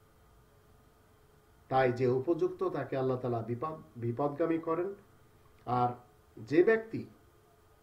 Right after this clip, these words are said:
ইচ্ছা করে আল্লাহ তাকে সরল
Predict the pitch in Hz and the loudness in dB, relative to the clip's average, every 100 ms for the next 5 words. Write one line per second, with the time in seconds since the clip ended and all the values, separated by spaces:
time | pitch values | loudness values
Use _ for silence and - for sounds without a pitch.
0 | _ _ _ - 143 156 - 233 220 180 | _ _ _ -6 -6 -6 -6 -6 -2 0
1 | 120 - - - _ _ - _ _ - | 0 -4 -12 -20 _ _ -20 _ _ -20
2 | - _ - _ - - 127 139 165 156 | -20 _ -20 _ -20 -6 0 4 4 2
3 | 147 - 131 110 - - - - - - | 0 -2 -4 -4 -12 -20 -20 -20 -20 -6
4 | 139 135 147 | 0 4 4